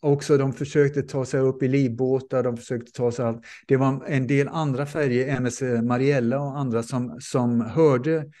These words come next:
det här nödropet där till sist och kom till undsättning. Men de k-, hade liksom ingen möjlighet att, att plocka upp många av de här människorna, utan de låg där och det var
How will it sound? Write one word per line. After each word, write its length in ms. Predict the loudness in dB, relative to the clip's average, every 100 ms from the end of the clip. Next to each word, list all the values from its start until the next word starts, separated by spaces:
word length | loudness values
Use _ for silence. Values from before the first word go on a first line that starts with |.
| _
det 100 | -4
här 140 | 0 2
nödropet 580 | 4 2 2 0 -2
där 140 | -2 -2
till 220 | -2 -6
sist 360 | -4 -8 -8 -18 -20 -18
och 160 | -4 -4
kom 300 | 0 0 2
till 140 | 2
undsättning. 680 | 0 0 0 0 0 -2 -4 -10 -4
Men 200 | 0 2
de 280 | 2 2 0
k-, 100 | -4
hade 220 | -4 -2
liksom 300 | 0 -2 0
ingen 240 | 0 2 0
möjlighet 540 | 0 0 -2 -2 -2
att, 240 | -4 -8 -6
att 200 | -6 -2
plocka 280 | -2 0
upp 260 | 0 0 0
många 200 | -4 -2
av 60 | -2
de 100 | -2
här 120 | 0
människorna, 400 | 0 -2 -2 -2
utan 280 | -2 -2 0
de 240 | 2 2
låg 400 | 2 2 2 -2 -10 -20 _
där 180 | -2 0
och 140 | 2 2
det 120 | 2
var 140 | 0